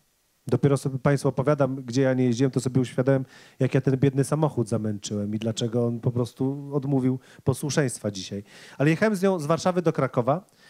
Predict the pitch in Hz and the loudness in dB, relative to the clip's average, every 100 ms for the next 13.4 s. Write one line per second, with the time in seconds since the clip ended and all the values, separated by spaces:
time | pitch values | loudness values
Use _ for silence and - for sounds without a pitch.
0 | - - - 240 220 - 196 175 151 160 | -20 -8 -2 -2 -2 2 2 2 2 2
1 | 147 156 143 139 123 135 127 - 123 131 | 2 -2 2 2 2 0 0 0 0 -2
2 | - 120 - _ - _ 131 131 127 127 | -2 -4 -4 _ -20 _ 0 2 2 2
3 | 120 - - 117 120 117 117 120 _ _ | 0 -4 -2 0 2 0 -2 -8 _ _
4 | _ _ _ _ _ - - _ 120 110 | _ _ _ _ _ -20 -20 _ -6 -4
5 | 104 101 98 98 98 98 - 123 135 123 | -4 -6 -8 -10 -14 -14 -6 0 2 2
6 | 120 127 117 - - 117 117 107 113 110 | 0 0 0 -4 -2 0 0 0 0 -2
7 | - - - 123 113 120 - - 107 107 | -4 -8 -2 -2 2 0 0 -8 -8 -10
8 | _ - _ - _ _ _ _ - - | _ -20 _ -20 _ _ _ _ -20 -20
9 | - 147 123 104 165 202 143 120 113 110 | -2 0 0 0 -4 -2 -6 -4 -4 -4
10 | - 185 - 135 113 - - 110 196 160 | -2 -4 0 -2 -2 -8 -10 -4 -2 -2
11 | 120 - 180 151 - 120 104 120 175 127 | -6 -2 -2 -2 -6 -6 -4 -2 -2 -2
12 | 110 113 117 107 117 170 160 120 113 147 | -8 -8 -8 -6 -4 0 -2 -2 0 2
13 | 131 113 151 180 | 0 -4 -4 -4